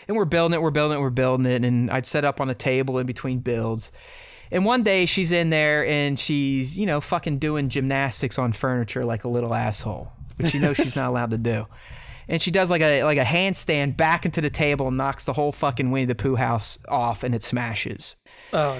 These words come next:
Speaker 2: no.
Speaker 1: And I am someone that if I have put work into something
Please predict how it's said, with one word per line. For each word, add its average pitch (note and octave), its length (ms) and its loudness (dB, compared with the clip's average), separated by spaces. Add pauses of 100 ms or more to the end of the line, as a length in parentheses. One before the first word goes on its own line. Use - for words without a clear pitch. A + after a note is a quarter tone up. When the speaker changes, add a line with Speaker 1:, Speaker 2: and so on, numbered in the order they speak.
Speaker 2:
no. B2 340 -8 (180)
Speaker 1:
And E3 140 4
I F#3 160 6
am C4 140 4
someone A3 580 4
that E3+ 160 4
if D#3 220 4
I G#3 160 4
have A#3+ 220 0
put G3 280 0
work D3 380 0
into G3+ 180 0
something G#3 640 0